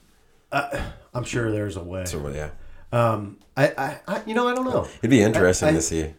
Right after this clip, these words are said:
Speaker 1: I think, I think how you find out is not only being self-aware, but also, like, looking at your family.
Speaker 2: Sure.
Speaker 1: Are your fa-, is your family early risers?
Speaker 2: Dude,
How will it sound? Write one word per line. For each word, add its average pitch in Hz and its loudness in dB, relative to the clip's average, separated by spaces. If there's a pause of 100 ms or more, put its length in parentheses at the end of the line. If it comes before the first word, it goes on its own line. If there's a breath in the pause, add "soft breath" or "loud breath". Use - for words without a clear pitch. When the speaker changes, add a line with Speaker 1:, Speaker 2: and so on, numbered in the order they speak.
(140)
Speaker 1:
I 139 2
think, 180 0 (380)
I 131 -2
think 156 -2
how 170 -4
you 143 0
find 135 0
out 139 4
is 107 -4
not 120 2
only 117 0
being 110 -4
self-aware, 113 0
but 101 -4
also, 107 -6
like, 92 -6 (320 soft breath)
looking 117 -2
at 117 0
your 101 -10
family. 101 -4 (300)
Speaker 2:
Sure. 80 -6 (220)
Speaker 1:
Are 113 0
your 104 -2
fa-, 101 -2
is 110 -2
your 107 -2
family 113 -2 (320)
early 123 4
risers? 139 4
Speaker 2:
Dude, 76 2